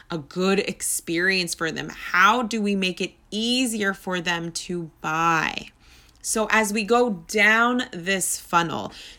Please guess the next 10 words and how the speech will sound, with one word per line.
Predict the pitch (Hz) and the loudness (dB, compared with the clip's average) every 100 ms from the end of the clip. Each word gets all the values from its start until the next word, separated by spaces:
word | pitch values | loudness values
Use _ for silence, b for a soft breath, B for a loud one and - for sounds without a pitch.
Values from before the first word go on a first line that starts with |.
| - | 0
now | 190 208 | 2 4
we're | 226 | 2
going | 202 196 185 180 | 0 -2 -2 -2
down | 165 156 156 151 156 B B - | -2 0 0 -2 -8 B B -12
to | - 180 170 165 160 - | -4 2 4 4 2 -2
evaluation. | 185 180 160 156 156 160 151 151 143 151 117 90 107 | -2 -2 2 4 4 2 -2 0 0 -2 -4 -6 -4
This | 170 185 - | -2 0 0
is | - 170 165 | 0 0 -2
the | 165 147 - | -4 -8 -10
fifth | - - - 226 226 214 | -18 -8 2 4 2 -2